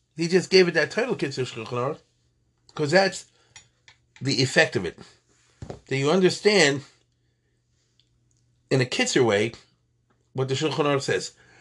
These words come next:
Now, not all Daled Chalkei Shulchan Aruch, as you know. Anything that's Nogei L'Maisa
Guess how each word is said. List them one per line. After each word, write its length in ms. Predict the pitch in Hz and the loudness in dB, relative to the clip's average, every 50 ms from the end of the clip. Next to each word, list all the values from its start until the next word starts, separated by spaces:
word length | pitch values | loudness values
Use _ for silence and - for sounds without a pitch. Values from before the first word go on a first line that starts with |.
| - - - _ - - - - - | -20 -20 -20 _ -16 -16 -14 -8 -2
Now, 140 | 139 131 127 | 0 0 0
not 260 | 131 143 156 165 151 | 2 2 0 2 2
all 180 | 131 117 104 90 | 2 2 2 2
Daled 280 | 98 95 98 98 95 | 0 0 0 0 -2
Chalkei 340 | - - 98 95 - - 92 | -4 -4 -6 -6 -6 -8 -8
Shulchan 320 | - - 90 85 - 85 | -6 -6 -8 -8 -10 -12
Aruch, 180 | 78 87 87 - | -12 -12 -10 -8
as 160 | 98 95 - | -8 -6 -4
you 80 | 110 104 | -4 -2
know. 220 | 101 92 - - - _ _ _ _ _ _ _ _ _ _ _ _ _ _ _ _ _ _ _ _ _ _ _ - - | -2 -2 -4 -6 -14 _ _ _ _ _ _ _ _ _ _ _ _ _ _ _ _ _ _ _ _ _ _ _ -4 -2
Anything 340 | 175 220 214 175 202 185 175 | 0 0 0 0 0 0 2
that's 200 | 160 139 143 147 | 0 -2 -2 -2
Nogei 280 | 131 117 120 131 123 | -4 0 0 0 2
L'Maisa 520 | 120 117 110 104 101 101 - - - 82 | 2 0 -2 -2 -4 -6 -6 -10 -14 -16